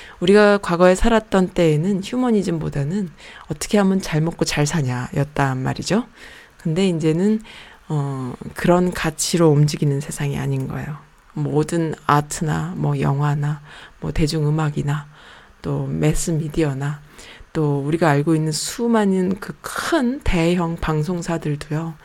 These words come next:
그 안에서 상업적으로 뭐 많이, 어, 뭐 큰 매스미디어들은 다들 기득권층이라고 볼 수 있잖아요. 한국으로 치면은 공중파 방송사,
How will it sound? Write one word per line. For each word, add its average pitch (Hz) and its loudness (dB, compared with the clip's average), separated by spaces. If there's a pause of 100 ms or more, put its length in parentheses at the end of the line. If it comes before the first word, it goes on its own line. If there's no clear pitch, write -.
(360)
그 - 2
안에서 196 2
상업적으로 196 2 (220)
뭐 165 -2
많이, 190 0 (500)
어, 190 -4 (600)
뭐 208 2 (200)
큰 294 -2
매스미디어들은 220 4
다들 - 0
기득권층이라고 214 0
볼 165 -2
수 - -2
있잖아요. 180 -4
한국으로 190 -2
치면은 143 -4
공중파 156 -6
방송사, 151 -4